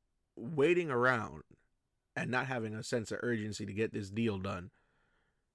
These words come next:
that gives off the impression that it's not a priority to the front office to extend Lindor. That gives off the impression that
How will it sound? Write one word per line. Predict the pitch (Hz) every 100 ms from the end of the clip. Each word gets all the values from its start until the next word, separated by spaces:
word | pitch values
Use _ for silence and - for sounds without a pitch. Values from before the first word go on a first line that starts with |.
| _
that | - 120
gives | 135 120
off | 120 -
the | 120
impression | 110 127 117 - 110
that | 104 95 - _ _ _ _ _ _
it's | 123 -
not | 127
a | 110
priority | - 110 113 113 104 101
to | 95
the | 113
front | 117 98
office | 98 110 98 -
to | 98
extend | 95 - 107 98
Lindor. | 98 98 101 92 - _ _ _ _ _ _ _ _ _ _ _
That | 131 123 107
gives | 123 117
off | 120 113
the | 120 113
impression | 101 127 113 - 107 101 95
that | 113 110 107 104 -